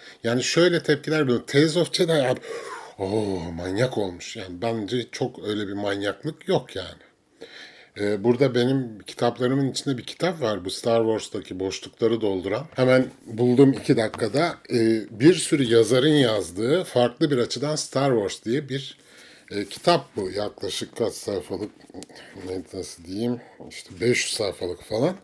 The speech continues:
Şimdi burada, e, bazı, bu, bu kitap da boşlukları dolduruyor. Öncelikle kanon tarafındaki boşlukları dolduruyor. Ve, e, bu boşlukları da oldukça makul ve mantıklı şekilde birçoğu,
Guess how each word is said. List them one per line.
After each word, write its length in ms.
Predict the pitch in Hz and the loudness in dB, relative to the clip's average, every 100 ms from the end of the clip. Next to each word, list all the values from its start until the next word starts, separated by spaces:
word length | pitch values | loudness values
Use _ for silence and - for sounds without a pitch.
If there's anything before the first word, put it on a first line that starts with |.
| - - - - - | -18 -18 -18 -20 -14
Şimdi 420 | - - 156 151 | -6 0 2 2
burada, 460 | 123 143 180 180 - 123 | 2 4 4 2 0 -2
e, 60 | 120 120 117 - | 2 2 -2 -6
bazı, 640 | 107 127 151 160 165 - - _ _ - - - | 2 4 4 0 -4 -6 -12 _ _ -20 -20 -20
bu, 280 | - 95 135 143 | -8 2 2 2
bu 180 | 127 139 | -4 -6
kitap 360 | - 185 180 | 0 0 2
da 160 | 165 151 | 0 2
boşlukları 560 | 131 131 120 - 120 104 | 2 0 -2 2 4 4
dolduruyor. 420 | 90 85 - - - _ _ _ - | -2 -6 -12 -16 -20 _ _ _ -10
Öncelikle 500 | 104 90 98 110 123 | -8 -6 -6 -8 0
kanon 340 | 131 143 151 | 6 6 6
tarafındaki 640 | 127 113 113 110 113 147 | 4 0 0 -2 -2 -2
boşlukları 640 | 117 113 - 107 110 101 95 | 2 2 0 -6 -2 -2 0
dolduruyor. 500 | 90 87 87 - 85 - - - - - - - | -2 -4 -4 -4 -4 -12 -20 -20 -18 -20 -20 -2
Ve, 300 | 110 156 147 73 | 6 8 6 0
e, 320 | 117 110 120 | 2 4 4
bu 120 | 135 160 | 4 4
boşlukları 520 | 131 - - 131 143 | 4 2 -4 -2 -2
da 120 | 165 | -2
oldukça 460 | 139 143 147 - 147 | -2 -2 -2 -2 0
makul 480 | 123 127 - 156 | 2 0 -2 -2
ve 80 | 151 | 0
mantıklı 560 | 151 127 123 - - 147 | 0 0 -2 -6 -6 -2
şekilde 560 | 135 113 101 101 92 | 0 0 -2 -6 -4
birçoğu, 600 | 113 135 135 - 104 87 | 0 2 2 2 2 0